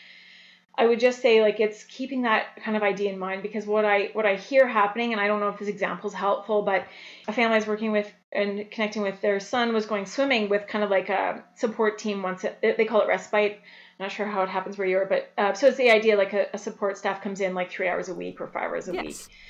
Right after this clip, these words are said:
Speaker 1: And the idea is just to get the child out, um, help mom and dad have a break and a breather, and it just helps everyone function better. Well, like, this, so we were talking about how that was going, and a great young man who was helping their son. It was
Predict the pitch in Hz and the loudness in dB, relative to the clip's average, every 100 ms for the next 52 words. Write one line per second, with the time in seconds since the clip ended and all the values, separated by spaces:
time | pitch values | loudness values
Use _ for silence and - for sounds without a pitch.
0 | - - 240 247 240 262 240 226 - 220 | -20 -20 0 4 8 8 6 0 4 4
1 | 196 - - 233 202 - 214 208 202 - | 4 -2 -4 2 2 2 -12 2 2 6
2 | 269 269 254 254 - - - 208 190 202 | 8 10 8 6 -8 -14 -2 2 2 0
3 | 220 240 220 220 220 214 202 196 202 202 | 2 2 2 0 0 2 0 0 -4 -2
4 | 202 190 190 196 190 190 190 185 185 - | -2 -2 -4 -8 -4 -2 -2 -4 -4 -4
5 | 214 226 233 208 - 180 180 233 247 254 | -2 -2 0 0 0 -4 -6 -4 -4 -2
6 | 214 190 180 - - - - - - _ | -2 -2 -2 -8 -20 -20 -20 -20 -20 _
7 | 233 220 220 - _ 233 233 247 - - | 6 6 4 -10 _ 2 2 0 -4 -4
8 | 269 254 240 302 349 302 240 220 226 208 | 0 2 2 2 2 4 4 4 4 4
9 | 208 247 269 262 220 185 - 311 311 302 | 4 4 6 4 0 -4 -2 2 2 0
10 | - _ 240 233 226 226 220 208 214 214 | -6 _ -2 0 0 0 0 0 0 0
11 | 214 208 202 254 240 233 214 202 - | 0 -2 -4 -2 0 2 0 -2 -10